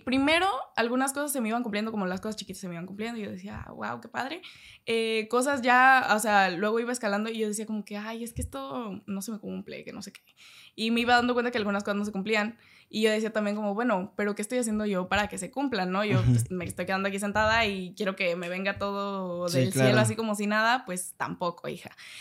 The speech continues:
Speaker 1: Entonces, o sea, es como si le pides al universo, "Oye, que mi libro se haga bestseller", y nunca escribes el libro, entonces, pues, ¿qué
Speaker 2: <laughs>
Speaker 1: esperas? <laughs> ¿Qué esperas que el universo te mande un bestseller por un libro que no escribiste, no?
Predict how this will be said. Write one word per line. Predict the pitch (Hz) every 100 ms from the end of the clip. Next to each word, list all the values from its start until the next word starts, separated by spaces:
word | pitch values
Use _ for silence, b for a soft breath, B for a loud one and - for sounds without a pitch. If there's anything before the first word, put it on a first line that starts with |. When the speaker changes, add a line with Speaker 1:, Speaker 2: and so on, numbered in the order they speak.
| B B
Speaker 1:
Entonces, | - 208 208 220 240
o |
sea, | 240
es | 233
como | 285 269 208 -
si | - 214
le | 202
pides | 226 240
al | 247 208
universo, | 190 196 220
"Oye, | 233 233 196
que | 190 185 190
mi | 190
libro | 202 220 247
se | 254
haga | 226 220
bestseller", | 214 220 208 202 208 - b b b b b _
y | - 196 190 165
nunca | 220 233 233
escribes | 226 240 226
el | 214
libro, | 269 233
entonces, | 202 208 240 -
pues, | 214 -
¿qué | 240
Speaker 2:
<laughs> | 240 -
Speaker 1:
esperas? | 285 233 220
<laughs> | 440 339 302 - 160
¿Qué |
esperas | 247 254 254 262
que |
el | 220
universo | 208 226 233
te | 208
mande | 202
un | 214
bestseller | 208 220 196 196 196
por | 185 185
un | 185
libro | 185
que | 185
no | 180
escribiste, | 202 233 -
no? | 170